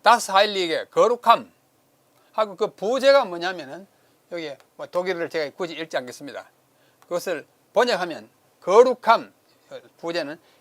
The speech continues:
신적인 것의 비이성적인 요소와 그 비이성적인 요소가 갖는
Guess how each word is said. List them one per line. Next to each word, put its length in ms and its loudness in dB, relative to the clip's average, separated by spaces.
신적인 800 -4
것의 480 -4
비이성적인 920 -2
요소와 480 -10
그 220 0
비이성적인 920 -6
요소가 400 -4
갖는 440 -4